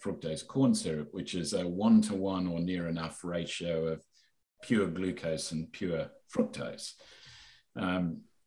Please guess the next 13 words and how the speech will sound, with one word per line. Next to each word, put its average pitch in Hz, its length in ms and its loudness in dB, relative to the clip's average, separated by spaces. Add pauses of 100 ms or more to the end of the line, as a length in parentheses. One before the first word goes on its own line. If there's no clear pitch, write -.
interestingly, 107 1040 4
that 117 220 4
was 92 140 0
worse 104 540 2
than 95 180 -2
even 92 260 -2
having 90 300 -2
sucrose, - 760 -2
which 90 160 -4
is - 200 -4
the 87 100 -8
same 104 340 0
two, 85 380 -2